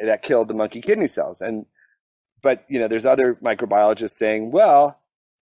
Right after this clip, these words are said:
y-, you added anti-, antibiotics to that mixture, and antibiotics will also, uh, uh,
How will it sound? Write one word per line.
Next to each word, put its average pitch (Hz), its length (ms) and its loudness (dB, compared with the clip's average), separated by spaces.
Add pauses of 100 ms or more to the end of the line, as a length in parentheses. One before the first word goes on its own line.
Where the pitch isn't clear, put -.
(160)
y-, 120 160 -16
you 139 260 -2
added 160 320 2
anti-, 139 320 2 (140)
antibiotics 143 640 2
to - 100 -12
that 120 160 0
mixture, 120 480 -2
and 120 200 -4
antibiotics 135 540 0
will 175 100 2
also, 120 460 2 (240)
uh, 107 200 0 (100)
uh, 107 180 0